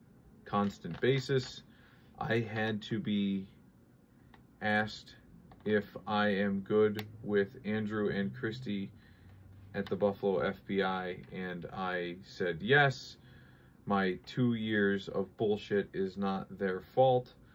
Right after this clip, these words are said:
Watch me get them to help with cracking down in Olean's junkie stuff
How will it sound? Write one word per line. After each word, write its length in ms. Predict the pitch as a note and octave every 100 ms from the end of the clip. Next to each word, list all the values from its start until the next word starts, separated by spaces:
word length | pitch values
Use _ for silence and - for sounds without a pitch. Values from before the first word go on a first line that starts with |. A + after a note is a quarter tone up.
| - - -
Watch 500 | G2 G2+ G#2 G#2 -
me 300 | G#2 G2+ F#2+
get 280 | - F#2+ -
them 420 | G2 F#2 F2+ F2+ - - - - - - _ - - - -
to 260 | F#2+ F2 - -
help 320 | G2 F2+ - -
with 260 | F#2+ F2+ - - - - - - -
cracking 480 | - F#2 F2+ G2 F#2+
down 340 | F2+ E2+ E2+
in 180 | E2+ E2 E2
Olean's 480 | E2+ E2+ E2+ E2+ E2+ -
junkie 480 | F2+ F2 - D#2 D#2 - - - - - - - - - - - - - -
stuff 460 | - - - F#2 F2